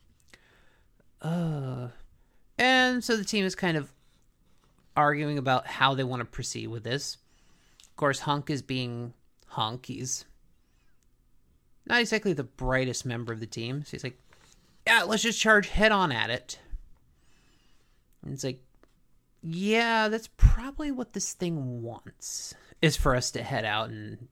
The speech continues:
charge forward." So Keith comes up with a plan to go underwater with a sneak attack. So he's,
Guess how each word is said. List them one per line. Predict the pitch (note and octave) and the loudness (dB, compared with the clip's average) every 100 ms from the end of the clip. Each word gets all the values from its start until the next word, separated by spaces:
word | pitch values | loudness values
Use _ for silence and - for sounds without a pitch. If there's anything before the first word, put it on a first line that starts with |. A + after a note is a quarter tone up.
| _ | _
charge | - G#2+ - | -2 -2 -2
forward." | B2 A2+ C3 F#3 - - - _ _ _ _ _ _ - - - | -6 -4 -4 -6 -10 -20 -20 _ _ _ _ _ _ -20 -20 -20
So | - C4 | 0 2
Keith | F3 - F4+ F#4 | 2 4 4 6
comes | D#4 B3+ | 2 4
up | A#3 | 2
with | G3+ | 2
a | |
plan | F#3+ F#3+ F3+ F3+ | -2 0 0 0
to | F#3 | 0
go | D3+ D3 - | 0 0 -2
underwater | - C#3 B2 A#2 B2+ A3+ B3 A#2+ A2+ C#3 - _ _ - - - _ _ | -4 -2 -2 -4 -2 2 2 2 0 -4 -12 _ _ -20 -20 -20 _ _
with | C#3 C3+ | -4 -2
a | C#3+ | -2
sneak | D3 - D4 | -4 -4 -2
attack. | G#3+ - - - - - - - _ - - - - _ _ _ _ _ _ _ - - - _ | -2 -2 -4 -4 -8 -18 -20 -20 _ -20 -20 -20 -20 _ _ _ _ _ _ _ -20 -20 -20 _
So | - B2 | -4 -2
he's, | B2 D#3+ E3 D#3+ - | 0 0 0 0 -6